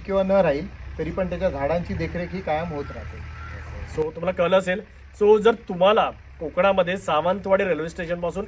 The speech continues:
Speaker 2: एक किलोमीटरच्या अंतरावरती, म्हणजे एकदम हाकेच्या अंतरावरतीच, जर तुम्हाला तुमचं स्वप्नातलं घर बांधून हवं असेल,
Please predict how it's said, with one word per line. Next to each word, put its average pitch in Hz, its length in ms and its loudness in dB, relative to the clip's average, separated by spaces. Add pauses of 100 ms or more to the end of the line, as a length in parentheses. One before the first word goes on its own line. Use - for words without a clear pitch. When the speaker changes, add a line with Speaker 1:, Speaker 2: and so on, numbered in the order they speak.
(120)
Speaker 2:
एक 196 240 -10
किलोमीटरच्या 202 500 2
अंतरावरती, 147 680 -2 (220)
म्हणजे 170 160 -4
एकदम 196 220 0
हाकेच्या 185 380 0
अंतरावरतीच, 160 540 -2 (360)
जर 175 100 6
तुम्हाला 180 280 2
तुमचं 185 180 -4
स्वप्नातलं 180 580 -2
घर 175 140 4
बांधून 170 280 0
हवं 160 220 4
असेल, 143 220 -2